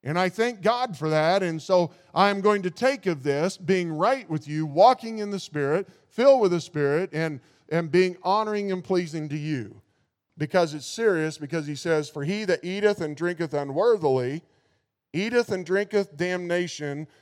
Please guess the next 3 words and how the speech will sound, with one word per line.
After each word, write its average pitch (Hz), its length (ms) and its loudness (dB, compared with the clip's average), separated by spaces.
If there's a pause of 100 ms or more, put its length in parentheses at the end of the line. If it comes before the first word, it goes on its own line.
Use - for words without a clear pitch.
(160)
condemnation 190 1400 -4 (880)
to 196 240 -4
himself 160 960 -2